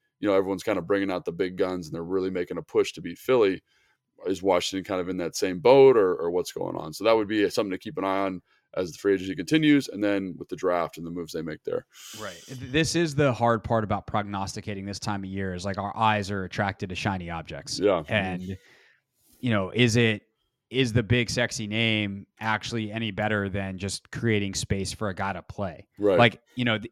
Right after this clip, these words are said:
Speaker 2: oh, the Eagles lose T J Edwards. What if they're upgrading by letting Nakobe Dean play?
Speaker 1: Right.
Speaker 2: Like, those are the kinds of things you just don't know. Like, is, is paying Payne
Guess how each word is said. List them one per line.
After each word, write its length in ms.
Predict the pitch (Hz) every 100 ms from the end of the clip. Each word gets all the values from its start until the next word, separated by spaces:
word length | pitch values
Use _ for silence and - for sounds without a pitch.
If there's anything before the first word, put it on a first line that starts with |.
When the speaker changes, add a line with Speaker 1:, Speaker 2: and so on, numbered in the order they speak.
| -
Speaker 2:
oh, 160 | 139 135
the 160 | 110 147
Eagles 300 | 156 151 110
lose 320 | 113 151 143
T 200 | - 143
J 120 | 120
Edwards. 380 | 110 120 85 -
What 140 | - 180
if 80 |
they're 100 | -
upgrading 480 | - 135 - 101 87
by 120 | 92
letting 280 | 101 110 110
Nakobe 320 | 101 110 101
Dean 220 | 90 101 92
play? 260 | - -
Speaker 1:
Right. 280 | - 101 104
Speaker 2:
Like, 180 | 120 113 _ _ -
those 180 | 139 160
are 40 |
the 60 | 175
kinds 200 | 156 131
of 80 | 117
things 180 | 127
you 60 | 110
just 180 | 110 -
don't 180 | 107 95
know. 200 | 113 90
Like, 180 | 98 -
is, 220 | 135 98 110
is 140 | 139
paying 440 | - - 143 131 110
Payne 580 | - 131 120 107 101